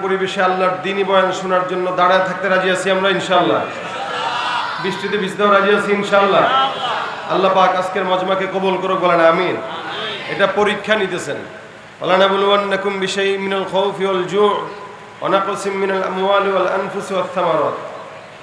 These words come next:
আল্লাহ পাক অনেকভাবে বান্দাকে পরীক্ষা নেয়,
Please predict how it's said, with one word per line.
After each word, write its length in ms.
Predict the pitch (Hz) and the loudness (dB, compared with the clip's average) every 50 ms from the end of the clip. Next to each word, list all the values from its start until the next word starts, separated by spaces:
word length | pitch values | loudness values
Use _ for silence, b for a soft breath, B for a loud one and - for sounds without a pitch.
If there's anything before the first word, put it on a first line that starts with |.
| - - - | -18 -12 -8
আল্লাহ 180 | 147 170 185 185 | -6 -4 -2 0
পাক 140 | 185 185 180 185 | 2 2 2 2
অনেকভাবে 500 | 180 190 220 233 220 180 175 196 220 220 | 4 4 4 4 4 2 2 2 2 2
বান্দাকে 400 | 208 196 190 196 190 196 180 185 - | 2 2 0 0 0 0 -2 -2 -2
পরীক্ষা 380 | 180 185 190 185 - - 175 165 | -2 -2 -2 -2 -2 -2 -2 -2
নেয়, 220 | 156 143 143 151 | 0 0 -2 -2